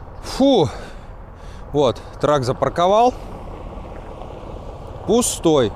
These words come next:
Больше я никуда не поеду, не хочу. Недельку, а то и полторы дома посижу.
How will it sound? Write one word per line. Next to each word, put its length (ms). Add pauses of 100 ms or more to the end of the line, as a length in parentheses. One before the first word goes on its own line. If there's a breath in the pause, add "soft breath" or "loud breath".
(140)
Больше 380
я 80
никуда 420
не 140
поеду, 400
не 180
хочу. 460 (420 loud breath)
Недельку, 540
а 80
то 120
и 40
полторы 500
дома 260
посижу. 580